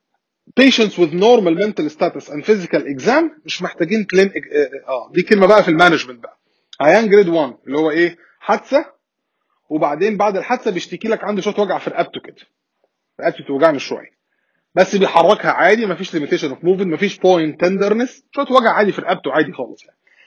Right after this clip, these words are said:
الهاند بوك بيقول لك مش محتاج تعمل له حتى بلين اكس راي، مش محتاج تعمل له بلين اكس راي، بس لازم يكون حد، يعني بص، هو،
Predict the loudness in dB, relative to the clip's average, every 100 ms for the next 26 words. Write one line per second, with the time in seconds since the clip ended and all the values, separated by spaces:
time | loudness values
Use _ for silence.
0 | _ _ 2 4 4 2 2 2 2 2
1 | 0 -6 -4 -4 -2 -2 -2 -2 -6 -2
2 | -2 -2 -10 -10 -10 -10 _ _ _ _
3 | _ _ _ _ _ _ _ _ -10 -6
4 | 0 0 2 4 4 2 -2 -6 -10 -6
5 | -2 4 4 4 2 0 -2 -4 -4 -10
6 | -20 _ _ _ _ _ _ 0 2 4
7 | 4 4